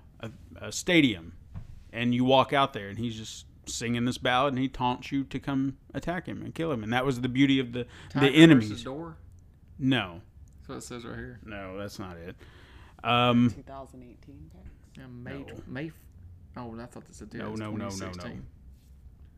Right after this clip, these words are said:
Speaker 1: Come on,
Speaker 3: 'Cause
Speaker 1: I've
Speaker 3: that's
Speaker 1: gotta
Speaker 3: what happened
Speaker 1: find
Speaker 3: to
Speaker 1: that
Speaker 3: me.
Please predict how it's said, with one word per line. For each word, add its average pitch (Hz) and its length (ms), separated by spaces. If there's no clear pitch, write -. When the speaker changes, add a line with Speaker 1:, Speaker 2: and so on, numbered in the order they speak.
Speaker 1:
Come 143 300
on, 107 400
Speaker 3:
'Cause 98 120
Speaker 1:
I've 117 80
Speaker 3:
that's 156 120
Speaker 1:
gotta 120 160
Speaker 3:
what - 80
happened - 180
Speaker 1:
find 117 200
Speaker 3:
to 113 60
Speaker 1:
that 110 140
Speaker 3:
me. 107 60